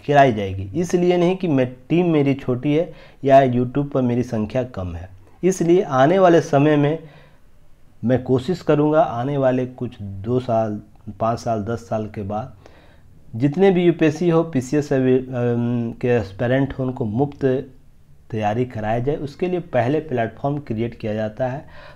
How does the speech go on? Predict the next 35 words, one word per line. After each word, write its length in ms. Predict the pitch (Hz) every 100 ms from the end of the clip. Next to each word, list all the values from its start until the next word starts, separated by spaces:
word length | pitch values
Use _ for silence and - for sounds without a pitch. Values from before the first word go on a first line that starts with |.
| -
तो 100 | 147
पहले 400 | 139 139 143 185
कुछ 360 | 190 185 175 135
न्यूनतम 480 | 127 127 127 160
फ़ी 200 | 156 -
लिया 240 | 143 139 139
जाएगा। 340 | 135 135 151
अभी 360 | - 131 131 175
ही 200 | 151 160
मेरे 380 | 139 127 131 139
द्वारा 480 | 123 123 123 127 - - - -
आपको 280 | 120 - 131
बहुत 400 | 95 92 139 139
से 120 | 131
न्यूनतम 440 | 120 113 110 123 117
फ़ी 180 | -
लिया 220 | 107 107 98
जाए। 80 | 113
जैसे 380 | 123 147 151 - - - -
आप 200 | 113 131
दो 260 | 110 143 180
हज़ार 260 | 165 156 147
टेस्ट 440 | 147 151 151 -
आप 200 | 123 127
लोगों 200 | 127 127
को 480 | 127 123 123 120 - - - -
केवल 320 | 147 147 156
थ्री 320 | 151 - 143
नाइन 300 | 139 120 123
नाइन 200 | 120 120
में 180 | 117 120
प्रोवाइड 400 | 117 107 104 110
कराया 360 | - 101 101 98
जाता 340 | 95 98 120
है। 240 | 117 143